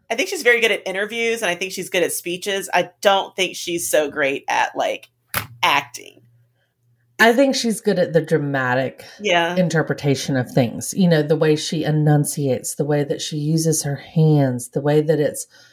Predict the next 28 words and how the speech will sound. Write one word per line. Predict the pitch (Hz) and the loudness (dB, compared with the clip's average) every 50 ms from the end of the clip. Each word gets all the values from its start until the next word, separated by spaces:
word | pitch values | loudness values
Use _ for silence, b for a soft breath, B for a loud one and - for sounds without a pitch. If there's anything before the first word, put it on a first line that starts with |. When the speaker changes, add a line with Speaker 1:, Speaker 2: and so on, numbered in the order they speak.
| b b b b b - | b b b b b -4
Speaker 2:
you | 170 | 0
know, | 160 151 | 0 0
she | 143 - - 170 156 | 0 0 -2 -2 2
looks | 165 175 170 175 - - | 2 2 2 2 0 2
up | 175 156 - - | 2 2 0 -2
to | - 165 | -2 0
the | 151 147 | 2 2
right | 143 147 139 143 143 143 135 - | 2 2 2 2 2 0 -2 -4
and | 139 139 143 139 | -6 -6 -6 -6
stuff. | - - - - - - _ b b b b b b b b b b _ | -6 -6 -8 -8 -8 -12 _ b b b b b b b b b b _
Um, | - 156 151 143 143 135 135 131 - - _ b b b b b b b | -2 -2 0 0 0 -2 -4 -6 -12 -14 _ b b b b b b b
if | 208 202 | 0 0
you | 214 196 | 2 4
get | - - | 4 4
a | 214 180 | 2 2
chance | - - 196 175 160 151 147 - | 0 0 0 2 2 0 0 0
in | 180 170 165 160 | 0 0 2 2
your | 151 147 | -2 -2
spare | - - - 156 151 147 | -4 -2 -2 0 0 0
time, | 143 - 143 131 135 139 147 | -4 -6 -6 -4 -4 -4 -2
anybody | - 180 185 180 165 143 - 131 | 0 2 2 2 2 2 0 0
listening | 156 170 170 - - 180 156 151 156 156 | 0 0 0 0 0 -4 -4 -6 -6 -6
to, | - 196 165 160 156 B B B B B - | -4 -2 -2 -2 -4 B B B B B -6
you | 185 | -6
should | - - 208 180 | -4 -2 0 2
go | 233 233 247 233 | 4 4 4 4
and | - - 180 180 170 | 2 0 -4 -6 -4
Google | 156 180 180 175 190 175 160 156 151 151 156 | -2 -4 -4 -2 0 2 2 2 0 -2 -6